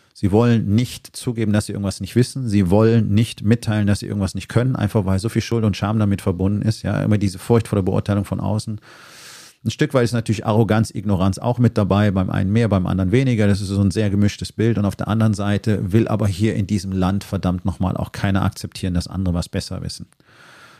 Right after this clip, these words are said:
Das ist der Grund, warum Deutschland so unglaublich schief hängt. Ja, die Politik hat die letzten Jahrzehnte viel falsch gemacht und jetzt ist sie auch gra-, nicht gerade toll dabei. Trotzdem ist es nicht die Politik, die ein Land gestaltet, sondern es sind die Unternehmer. Und dass dieses Land so schräg hängt,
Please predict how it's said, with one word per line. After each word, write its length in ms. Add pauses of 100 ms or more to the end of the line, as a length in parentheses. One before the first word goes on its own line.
(140)
Das 220
ist 140
der 80
Grund, 260
warum 200
Deutschland 340
so 100
unglaublich 380
schief 240
hängt. 240 (140)
Ja, 160
die 40
Politik 400
hat 140
die 40
letzten 280
Jahrzehnte 380
viel 120
falsch 280
gemacht 320
und 60
jetzt 140
ist 120
sie 100
auch 140
gra-, 160
nicht 180
gerade 260
toll 220
dabei. 320
Trotzdem 420
ist 140
es 120
nicht 160
die 40
Politik, 460
die 120
ein 120
Land 180
gestaltet, 420
sondern 200
es 80
sind 160
die 60
Unternehmer. 460
Und 140
dass 140
dieses 320
Land 260
so 260
schräg 480
hängt, 280